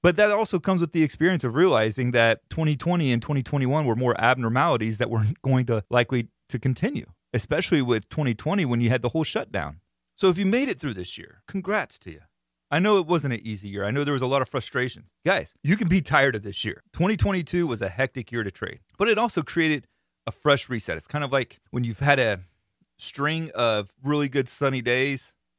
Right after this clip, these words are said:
and then you get that downpour. Yeah, it's not fun when it's raining outside, but oftentimes it provides a,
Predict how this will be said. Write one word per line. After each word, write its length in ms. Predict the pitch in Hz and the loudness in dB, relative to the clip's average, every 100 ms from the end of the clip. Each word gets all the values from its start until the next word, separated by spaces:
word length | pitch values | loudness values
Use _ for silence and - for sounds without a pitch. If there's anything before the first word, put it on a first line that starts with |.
| _ | _
and 80 | 107 | -8
then 120 | 107 | -2
you 80 | 117 | 2
get 180 | 113 120 | 2 4
that 220 | 113 98 | 2 2
downpour. 640 | 101 107 135 127 147 147 127 _ _ | 2 2 2 2 2 2 -2 _ _
Yeah, 300 | - 170 160 135 | -2 2 4 2
it's 140 | 165 196 | -2 -2
not 180 | 156 | -4
fun 220 | - 135 135 | -2 0 2
when 100 | 127 | 0
it's 140 | 104 | -2
raining 260 | 113 117 120 | -2 -2 -2
outside, 380 | 117 - 127 | -2 0 0
but 100 | 117 - _ | 0 -6 _
oftentimes 600 | 120 113 123 - 123 123 | 0 0 -2 0 0 2
it 140 | 107 - | -4 -6
provides 520 | - 104 110 117 113 | -8 -2 2 2 2
a, 180 | 110 95 | -2 -4